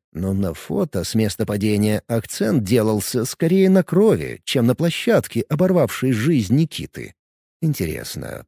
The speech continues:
полиция тоже учла это?» То, что при падении на такую каменную дуру тело будет изуродовано слишком сильно.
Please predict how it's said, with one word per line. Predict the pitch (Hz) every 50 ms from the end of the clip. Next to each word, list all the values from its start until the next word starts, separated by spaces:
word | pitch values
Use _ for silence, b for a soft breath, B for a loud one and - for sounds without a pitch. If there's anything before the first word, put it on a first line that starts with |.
| _
полиция | - 107 98 87 87 90 85 - - 101 87
тоже | - - 143 175 202 196 220 233
учла | 233 220 - - - 98 85 73
это?» | - 65 62 - 53 50 50 - _ _ _ _ _ _ _ _ _ _ _
То, | 92 113 117 107
что | - - 113 101
при | 107 110
падении | 95 - 101 95 90 92 82 76 78 90 101
на | 107 117 110
такую | 113 104 - 113 110 98
каменную | - 110 107 104 104 101 101 95 90
дуру | 78 82 90 82 85 90 110 120
тело | - - - - 104 90 87 98 95
будет | 85 107 104 110 101 -
изуродовано | 120 95 110 101 90 90 98 90 104 98 104 110 117 113
слишком | - - 107 98 92 - - - - 123 131
сильно. | 139 - - - 262 220 78 69 62 58 57 55